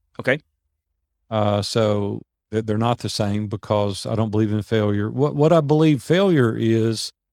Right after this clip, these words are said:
Speaker 2: if there was, is in not trying,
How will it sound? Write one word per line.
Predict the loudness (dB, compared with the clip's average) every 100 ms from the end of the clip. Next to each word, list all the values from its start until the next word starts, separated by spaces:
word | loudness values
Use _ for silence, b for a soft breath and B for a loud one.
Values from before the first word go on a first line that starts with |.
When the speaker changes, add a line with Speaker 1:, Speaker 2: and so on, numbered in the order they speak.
| _ -4
Speaker 2:
if | 0
there | 4 4
was, | 6 6 6 2 -2 -4
is | 0 2 2 0 -4 -10 _ _ _ _ _ _ _ _ _ _ -6
in | 0 2
not | 2 0
trying, | -8 -6 -4 -6 -10